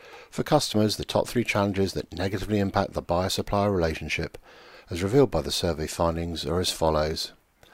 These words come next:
Unexplained software issues that drag on, lack of timely support from the technology supplier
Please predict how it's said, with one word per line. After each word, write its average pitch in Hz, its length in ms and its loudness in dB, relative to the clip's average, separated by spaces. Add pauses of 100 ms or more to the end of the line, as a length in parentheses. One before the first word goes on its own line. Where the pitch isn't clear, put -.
(300)
Unexplained 101 560 2
software 90 420 2
issues 87 360 0
that 76 140 -6
drag 87 280 0
on, 120 340 2 (1040)
lack 151 220 2
of 117 100 0
timely 104 320 4
support - 460 -2
from 87 80 -4
the 82 80 0
technology 85 480 -2
supplier 104 640 2